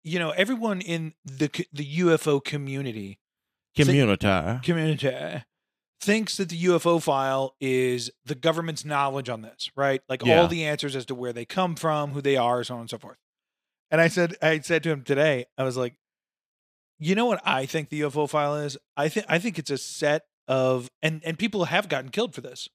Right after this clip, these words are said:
Speaker 1: over the, I, I think Marilyn Monroe was one of 'em because some of it got into her hands 'cause she was banging the Kennedy brothers. I think Kennedy was killed because of it too. I think that's what he was talking about when he said this cabal, you know, his, his supposed deep state.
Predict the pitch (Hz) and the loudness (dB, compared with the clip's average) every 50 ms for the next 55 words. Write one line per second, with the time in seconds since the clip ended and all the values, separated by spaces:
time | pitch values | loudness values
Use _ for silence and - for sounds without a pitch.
0 | _ _ _ 139 139 131 135 131 127 - _ - 135 123 135 127 127 131 135 127 | _ _ _ -2 0 0 0 -2 -4 -6 _ -4 -2 -2 -2 -6 -2 -2 -2 0
1 | 123 127 123 - 135 127 131 131 127 127 123 120 120 113 117 120 120 127 147 175 | 0 -2 -4 -4 -8 -10 -8 -10 -8 -10 -10 -12 -12 -10 -6 -2 0 0 0 0
2 | 185 - _ 160 160 147 139 127 127 123 131 147 180 196 - _ _ _ _ _ | -2 -4 _ -4 -2 -2 -2 -2 -2 -2 -2 -2 -2 -4 -10 _ _ _ _ _
3 | _ _ - 143 - 147 135 - - 147 147 143 139 139 143 139 131 135 135 127 | _ _ -10 0 2 2 2 4 2 -2 -2 -2 -2 -2 0 0 0 0 -2 -4
4 | 123 131 127 120 117 110 120 135 - - 120 - - 120 113 104 - 185 180 175 | -4 -4 -6 -8 -8 -10 -12 -12 -12 -12 -10 -10 -10 -10 -10 -6 -6 -4 -4 -4
5 | 143 127 120 - 202 - 175 160 160 131 - 113 117 - 143 - - _ _ _ | -8 -10 -8 -8 -8 -8 -8 -10 -12 -12 -14 -16 -14 -16 -18 -18 -20 _ _ _
6 | _ _ _ _ _ _ _ _ _ _ 127 131 139 143 135 - - 175 190 190 | _ _ _ _ _ _ _ _ _ _ -2 -2 -2 -6 -10 -6 -4 -4 -4 -4
7 | 180 165 156 151 131 - 156 156 151 143 143 139 - 147 131 131 127 120 - - | -6 -6 -6 -8 -8 -4 -2 -2 -2 -2 -6 -8 -8 -8 -8 -6 -10 -10 -8 -6
8 | - 131 117 113 127 175 160 180 123 - 139 120 - 139 - 135 135 131 127 123 | -4 -4 -4 -6 -8 -12 -14 -14 -10 -10 -8 -6 -6 -6 -4 -4 -4 -4 -4 -6
9 | - - 156 156 160 151 160 151 135 127 127 127 127 123 123 127 120 - - 131 | -8 -6 -4 -4 -4 -4 -8 -12 -10 -6 -6 -6 -6 -6 -10 -14 -12 -12 -10 -8
10 | 131 131 123 120 117 - _ _ _ _ _ _ 139 131 - - 143 127 131 131 | -8 -8 -10 -10 -14 -18 _ _ _ _ _ _ -6 -6 -2 -4 -2 0 2 2
11 | 131 131 131 131 127 127 - _ 131 131 127 123 113 120 127 139 135 131 - - | 2 2 0 0 -2 -6 -8 _ -12 -10 -8 -6 -6 -4 -4 -4 -6 -6 -10 -14
12 | _ _ _ 175 185 175 - - 156 147 156 160 143 143 131 131 120 147 156 165 | _ _ _ 0 0 0 0 -6 -4 0 0 0 0 -4 -10 -12 -10 -10 -10 -8
13 | - - - 156 165 190 214 - | -10 -6 -2 0 0 0 -2 -6